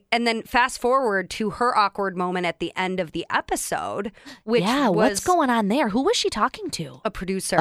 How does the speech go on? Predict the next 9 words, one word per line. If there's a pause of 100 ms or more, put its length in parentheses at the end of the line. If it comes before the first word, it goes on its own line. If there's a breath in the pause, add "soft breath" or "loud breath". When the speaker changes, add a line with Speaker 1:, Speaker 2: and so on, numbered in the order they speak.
Speaker 2:
Okay. (400)
Speaker 1:
Um,
and
she
was
kind
of
saying, (200)
"I,